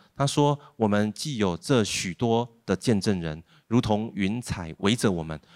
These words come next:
就当放下各样的重担，脱去容易缠累我们的罪，存心忍耐，奔那摆在我们前头的路程。”当我们身旁围着许多的见证人，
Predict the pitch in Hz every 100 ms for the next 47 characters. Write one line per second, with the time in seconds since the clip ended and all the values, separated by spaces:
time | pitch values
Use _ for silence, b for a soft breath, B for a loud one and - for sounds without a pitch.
0 | b b - 123 113 113 110 123 104 117
1 | 95 - 120 113 98 123 101 98 95 87
2 | - 139 135 - 113 - B B 95 98
3 | 113 - 92 92 92 95 82 80 - 101
4 | 80 b b - 95 95 113 98 82 98
5 | 92 - b b _ - 113 113 107 85
6 | - 80 76 - 104 82 85 80 82 -
7 | - 80 90 80 82 80 95 80 - 73
8 | 71 _ B B B - 127 113 98 95
9 | 113 120 98 87 98 104 104 101 - 87
10 | 107 98 - 110 98 104 87 76